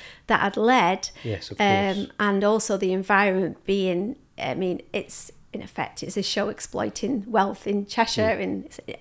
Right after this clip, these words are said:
Speaker 1: affluential place, isn't it?
Speaker 2: Mm.
Speaker 1: So it really
Speaker 2: And people's insecurities. <laughs>
Speaker 1: Yeah, well,
Speaker 2: <laughs>
Speaker 1: yeah, that as well, yeah. <laughs> Um, massive insecurities, yeah. But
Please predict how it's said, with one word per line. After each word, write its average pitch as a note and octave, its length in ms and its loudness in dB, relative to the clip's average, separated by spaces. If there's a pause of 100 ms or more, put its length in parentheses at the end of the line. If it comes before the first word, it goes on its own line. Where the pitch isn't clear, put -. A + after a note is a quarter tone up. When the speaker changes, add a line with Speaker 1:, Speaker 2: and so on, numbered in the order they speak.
Speaker 1:
affluential G3 720 -6
place, B3+ 340 4
isn't B3+ 200 0
it? E3+ 180 0
Speaker 2:
Mm. - 60 -10 (380)
Speaker 1:
So G#3 320 6
it G3 100 2
really G3+ 460 2
Speaker 2:
And F#3 240 6
people's G2 260 -2
insecurities. - 680 -6
<laughs> - 40 -12
Speaker 1:
Yeah, C4 380 10
well, G#3+ 320 6
Speaker 2:
<laughs> - 20 -8
Speaker 1:
yeah, G#3 240 4
that G#3+ 120 -2
as G3+ 200 2
well, A#3+ 240 10
yeah. A3+ 100 10
<laughs> F4+ 520 8 (560)
Um, A3 580 6
massive G#3 300 0
insecurities, G#3 640 0
yeah. A3 280 4 (360)
But A#3 460 8